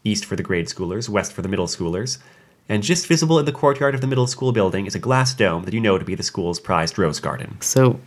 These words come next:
Speaker 2: really, we can go to the grade schoolers, the middle schoolers, or
Speaker 1: Further north to the dorm buildings, uh, not dorm
Speaker 2: Yeah.
Speaker 1: buildings, the club buildings.
Speaker 2: The club buildings,
Speaker 1: And we've got,
Speaker 2: so
Speaker 1: we've got the birdcage also here.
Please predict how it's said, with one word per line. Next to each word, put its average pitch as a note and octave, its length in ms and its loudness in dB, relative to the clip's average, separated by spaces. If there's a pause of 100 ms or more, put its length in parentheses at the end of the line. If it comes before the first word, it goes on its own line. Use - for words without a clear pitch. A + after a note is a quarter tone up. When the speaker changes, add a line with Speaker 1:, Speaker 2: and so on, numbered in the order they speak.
(100)
Speaker 2:
really, C3+ 440 6
we B2 120 4
can A#2 320 -4 (880)
go A#2+ 120 6
to A#2 80 6
the A2 100 4
grade A#2 240 4
schoolers, A#2 400 2
the G#2+ 80 -4
middle A2+ 480 2
schoolers, G#2 840 2
or F#2+ 680 0 (100)
Speaker 1:
Further B2 360 2
north G#2 340 4
to - 60 -12
the G#2 80 -2
dorm F#2+ 320 0
buildings, F2+ 600 -2
uh, G#2+ 120 0
not G#2 160 2
dorm G#2 80 -2
Speaker 2:
Yeah. G2+ 120 -2
Speaker 1:
buildings, F#2+ 240 -2
the - 60 -6
club G2 240 0
buildings. F2+ 460 -4
Speaker 2:
The - 60 -12
club F#2 180 -6
buildings, F2+ 340 -2
Speaker 1:
And A2 80 0
we've A2+ 160 0
got, A2 240 4
Speaker 2:
so G2+ 580 -8
Speaker 1:
we've A#2 140 -4
got G#2+ 320 0
the F#2+ 220 -2
birdcage E2+ 560 -4
also D2+ 260 -2
here. - 240 -10